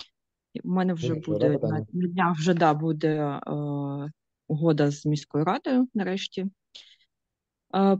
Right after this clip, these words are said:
Speaker 1: потім, що, е, я поки що знайшла фінансування без гранту на побудову, побудову там одного комплексу теплиць, е, десь там, ну, там розмір, я не знаю, там десь, е, е,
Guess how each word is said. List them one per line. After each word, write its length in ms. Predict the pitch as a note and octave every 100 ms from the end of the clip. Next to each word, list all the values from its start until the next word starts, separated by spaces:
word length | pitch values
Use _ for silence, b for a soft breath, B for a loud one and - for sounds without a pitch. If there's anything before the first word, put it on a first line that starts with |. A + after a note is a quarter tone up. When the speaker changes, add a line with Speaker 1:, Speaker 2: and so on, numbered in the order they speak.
| -
Speaker 1:
потім, 420 | G#3 G#3 - F#3
що, 500 | - - F3+ F3 -
е, 220 | E3+ E3+
я 120 | E3+ G3+
поки 200 | F3+ -
що 120 | E3+
знайшла 280 | E3 - E3
фінансування 760 | E3+ E3 - E3 E3+ E3 D#3+
без 300 | D3 D#3+ D#3
гранту 560 | D#3 E3+ D#3+ D#3 - C#3+
на 420 | D3 D3 D3 C#3+ C#3
побудову, 480 | D3+ D3 D3 - -
побудову 560 | _ D3 D3+ D3 C#3 C3+
там 560 | - C3 C3 C3 C3 -
одного 320 | D3 D3 C#3 C3+ -
комплексу 380 | C3+ D#3 - A3
теплиць, 500 | B3 C4+ E4 - -
е, 120 | B3
десь 320 | G3 F#3+ F#3+
там, 300 | - E3+ E3 - _ B B B B _ _ _ _ _
ну, 120 | A#3
там 220 | - D#3
розмір, 380 | D#3+ F3 D3+ D3+
я 140 | D3 C#3+
не 100 | C#3
знаю, 360 | - C3+ C3
там 180 | C3 C3+
десь, 360 | C3+ C#3 - -
е, 280 | C#3 C3+ C#3 B _ _ _ _ _ _ _ _ _ _ _ _ _ _ _ _ _ _ _
е, 300 | - D#3 D3+